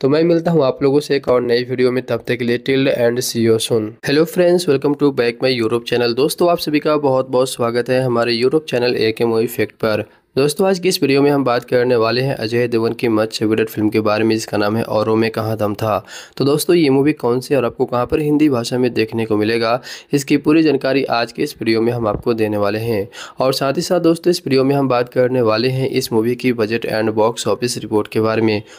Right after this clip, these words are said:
दोस्तों आप लोग को पता है ये मूवी दो अगस्त दो हज़ार चौबीस को रिलीज हुई है और इस फिल्म ने अभी तक कितनी कमाई किया है बॉक्स ऑफिस पर, इसकी पूरी जानकारी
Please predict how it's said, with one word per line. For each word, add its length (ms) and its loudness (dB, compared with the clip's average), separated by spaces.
दोस्तों 260 0
आप 120 -4
लोग 160 2
को 100 0
पता 280 -2
है 160 0
ये 120 0
मूवी 260 0
दो 140 2
अगस्त 380 -2
दो 100 0
हज़ार 200 0
चौबीस 300 -2
को 120 -2
रिलीज 340 0
हुई 200 0
है 200 0
और 160 2
इस 260 -4
फिल्म 200 2
ने 120 6
अभी 220 -2
तक 180 -2
कितनी 300 -2
कमाई 280 -2
किया 180 -2
है 120 -2
बॉक्स 360 -2
ऑफिस 240 -2
पर, 140 0
इसकी 240 -4
पूरी 220 0
जानकारी 480 0